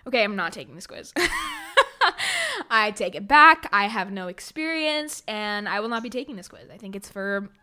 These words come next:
probably people in their twenties, and I'm unfortunately not. So, um, never mind. <laughs>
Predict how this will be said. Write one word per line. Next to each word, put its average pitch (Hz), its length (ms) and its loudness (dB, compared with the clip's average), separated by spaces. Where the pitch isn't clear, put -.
probably 233 260 -8
people 269 240 -12
in 254 60 -8
their 262 100 -10
twenties, 202 420 -14
and 196 140 -12
I'm 202 340 -10
unfortunately 233 520 -6
not. 247 360 -4
So, 208 320 -4
um, 202 540 -8
never 233 180 -6
mind. 277 340 -4
<laughs> - 40 -4